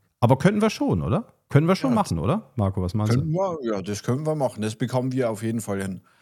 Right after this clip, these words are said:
Speaker 2: Wir
Speaker 1: Ja.
Speaker 2: haben ja genug Redebedarf.
Speaker 1: Ja,
Speaker 2: So
Speaker 1: wir
Speaker 2: ist
Speaker 1: haben
Speaker 2: es.
Speaker 1: genug, ja, uns geht der, also Twitch sorgt ja dafür, uns geht ja der Stoff nicht aus,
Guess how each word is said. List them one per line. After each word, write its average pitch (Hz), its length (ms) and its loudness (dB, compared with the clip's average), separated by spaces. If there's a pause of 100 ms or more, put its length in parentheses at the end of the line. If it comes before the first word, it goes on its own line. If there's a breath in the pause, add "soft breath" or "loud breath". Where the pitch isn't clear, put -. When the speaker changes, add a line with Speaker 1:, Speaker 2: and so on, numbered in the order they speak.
(140 soft breath)
Speaker 2:
Wir 107 80 4
Speaker 1:
Ja. 117 80 4
Speaker 2:
haben 117 100 2
ja 104 140 -2
genug 107 320 -6
Redebedarf. 98 680 -2 (160)
Speaker 1:
Ja, 117 380 2
Speaker 2:
So 123 60 2
Speaker 1:
wir 117 100 4
Speaker 2:
ist 113 40 4
Speaker 1:
haben 131 140 4
Speaker 2:
es. 139 60 4
Speaker 1:
genug, 123 380 2
ja, 131 260 4 (120)
uns 117 200 0
geht 160 160 -6
der, 139 300 0
also 139 260 0 (100)
Twitch - 300 -4
sorgt 175 300 0
ja 160 60 4
dafür, 107 480 0
uns 123 180 2
geht 151 180 -2
ja 185 100 2
der 139 120 2
Stoff - 240 -2
nicht 135 180 -2
aus, 110 260 -6